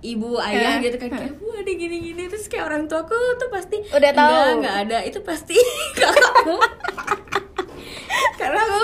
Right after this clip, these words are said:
Speaker 2: Jahat.
Speaker 1: drama banget gitu. I never experience anything, cuman, eh, selalu ada saat-saat dimana kayak aku takut tidur sendiri.
Speaker 2: Hmm.
Speaker 1: Kayak it-, it's a feeling aja gitu, Kak.
Speaker 2: Hmm, hmm,
Speaker 1: Misalnya
Speaker 2: hmm,
Speaker 1: dalam
Speaker 2: hmm.
Speaker 1: sebulan pasti ada satu dua yang aku tuh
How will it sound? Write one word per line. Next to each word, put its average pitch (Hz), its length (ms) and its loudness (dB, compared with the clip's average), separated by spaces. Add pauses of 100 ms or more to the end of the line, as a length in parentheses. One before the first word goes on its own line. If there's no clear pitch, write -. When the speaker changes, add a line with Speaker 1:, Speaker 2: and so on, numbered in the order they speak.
Speaker 2:
Jahat. 262 360 6 (140)
Speaker 1:
drama 262 500 6
banget 262 320 0
gitu. 214 220 -4 (500)
I 285 140 -6
never 269 340 -4
experience 226 580 -8
anything, 220 420 -10
cuman, 220 400 -6 (520)
eh, 214 380 -4
selalu 220 480 -8
ada 208 460 -6
saat-saat 208 580 -10
dimana 196 380 -10
kayak 190 280 -12
aku 196 180 -14
takut 190 320 -16 (520)
tidur 180 300 -8 (180)
sendiri. 185 680 -6
Speaker 2:
Hmm. 214 200 -6 (240)
Speaker 1:
Kayak - 400 -8
it-, - 260 -12
it's 240 160 -6
a 262 80 -4
feeling 285 340 -4
aja 302 140 -2
gitu, 202 220 -4
Kak. - 100 -6
Speaker 2:
Hmm, 220 80 -2
hmm, 214 120 -6
Speaker 1:
Misalnya 220 280 -4
Speaker 2:
hmm, 269 100 0
Speaker 1:
dalam 214 200 0
Speaker 2:
hmm. - 80 -6
Speaker 1:
sebulan 208 340 -6
pasti 269 240 -10
ada 277 140 -4
satu 226 240 -10
dua 202 260 -4
yang 208 400 -10
aku 208 320 -12
tuh 226 220 -8